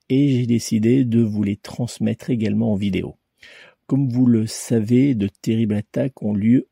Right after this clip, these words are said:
en Israël. Vous avez été nombreux à me poser différentes interrogations à travers des commentaires, des mails et des S M S. Tout d'abord, je tiens à présenter mes sincères condoléances et à exprimer mes prières pour toutes les victimes de cette violence,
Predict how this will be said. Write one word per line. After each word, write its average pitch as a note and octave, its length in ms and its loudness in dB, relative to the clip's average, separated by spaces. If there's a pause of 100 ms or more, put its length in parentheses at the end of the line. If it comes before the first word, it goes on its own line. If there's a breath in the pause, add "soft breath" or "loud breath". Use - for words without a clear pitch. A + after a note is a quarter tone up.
en B2 120 -2
Israël. - 540 -6 (420 soft breath)
Vous G#2 140 -6
avez G2 160 -4
été F#2 340 -8
nombreux B2 460 2
à - 20 0
me G#2+ 120 -2
poser G#2+ 260 -4
différentes A2+ 540 -4
interrogations G#2 720 -6 (180)
à B2+ 140 -6
travers A2+ 560 -6
des A2+ 100 -8
commentaires, G#2+ 680 -6
des A#2 180 -4
mails G#2+ 320 -6 (180)
et A#2 120 -2
des G#2+ 80 -6
S - 340 -12
M F2 80 -10
S. - 400 -18 (760)
Tout A#2+ 120 0
d'abord, B2 400 2
je A2 100 -4
tiens B2 320 -4
à - 80 -8
présenter A#2 560 -2
mes A2 160 0
sincères - 440 -6
condoléances G#2+ 680 -2 (200)
et D#3 180 -6
à C#3 100 -6
exprimer B2+ 500 -4
mes A2+ 120 0
prières A2 440 -4
pour - 240 -14 (180)
toutes - 340 -4
les A2 320 0
victimes A2+ 580 -4
de G#2 80 -4
cette - 380 -8
violence, F#2+ 680 -4